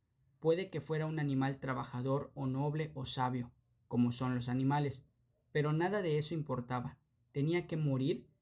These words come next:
para expiar el pecado. Tres. Por supuesto, el sacerdote ayudaba cuanto fuera necesario, y los sacerdotes hacían el pesado trabajo de desollar y cortar en piezas el animal. Pero el que traía la ofrenda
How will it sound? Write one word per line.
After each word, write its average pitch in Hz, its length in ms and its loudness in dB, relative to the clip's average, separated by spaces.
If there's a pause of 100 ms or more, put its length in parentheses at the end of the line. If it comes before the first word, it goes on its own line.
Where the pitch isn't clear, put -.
(140)
para 139 160 4
expiar 139 500 0
el 143 140 0
pecado. 120 500 -2 (1400)
Tres. 151 460 2 (640)
Por 151 160 0
supuesto, 151 680 0 (220)
el 143 120 -2
sacerdote 156 580 0
ayudaba 151 500 -2
cuanto 131 320 -2
fuera 143 280 -2
necesario, 123 680 0 (440)
y 143 80 -2
los 143 160 0
sacerdotes 147 680 0
hacían 165 360 2
el 139 80 0
pesado 139 440 -2
trabajo 135 480 0
de 147 140 0
desollar 127 720 -2
y 143 140 -6
cortar 135 400 0
en 151 140 0
piezas 139 520 0
el 135 100 0
animal. 123 480 0 (760)
Pero 147 180 0
el 147 120 0
que 156 100 0
traía 165 380 0
la 170 120 0
ofrenda 135 640 -2